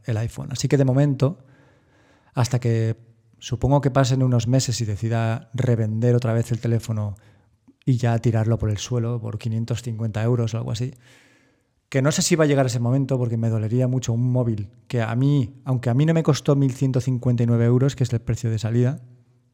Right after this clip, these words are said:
me costó ochocientos veinte, pero que eso que decían que los teléfonos de Apple no pierden el valor de reventa, creo que poco a poco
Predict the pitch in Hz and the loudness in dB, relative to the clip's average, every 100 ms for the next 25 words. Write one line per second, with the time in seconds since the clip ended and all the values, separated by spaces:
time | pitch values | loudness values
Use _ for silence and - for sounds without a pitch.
0 | _ - 123 113 - 123 123 120 117 120 | _ -10 -6 -4 -2 -2 0 0 0 2
1 | 120 135 123 143 - - - _ _ _ | 2 2 2 -2 -4 -16 -20 _ _ _
2 | _ - 117 117 117 113 113 165 - _ | _ -6 -4 -2 0 0 -2 -4 -18 _
3 | _ - 143 175 175 160 151 143 127 123 | _ -4 -2 2 2 4 2 2 4 2
4 | 120 123 127 117 120 120 117 117 120 120 | 2 0 0 2 2 0 0 0 0 0
5 | 117 113 113 117 - _ _ - 131 117 | 0 0 -2 -6 -12 _ _ 0 2 2
6 | 117 120 120 117 117 120 120 131 - - | 2 2 2 2 2 0 2 0 -2 -12
7 | _ _ - 143 139 127 127 131 117 123 | _ _ -2 0 0 0 0 0 0 2
8 | 131 135 185 | 2 2 -2